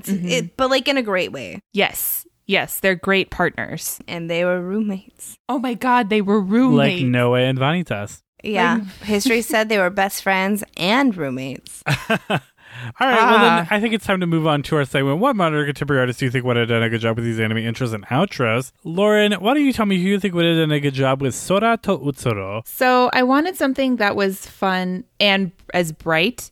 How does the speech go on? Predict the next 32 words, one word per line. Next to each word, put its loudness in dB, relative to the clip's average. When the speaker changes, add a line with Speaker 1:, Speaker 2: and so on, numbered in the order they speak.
Speaker 2:
as 0
this -4
song -2
was, 0
and 0
the -2
best 0
approximation -2
for -4
this 0
that -4
I 2
could -4
find -2
was 2
Ollie 2
Murs. -2
Speaker 3:
Oh, -2
Speaker 2:
Uh, 2
his -6
Speaker 3:
Ollie 4
Murs -2
is -10
a -10
great -2
choice -10
already. 0
Speaker 2:
uh, 2
Heart 0
Skips -4
a -6
Beat. -8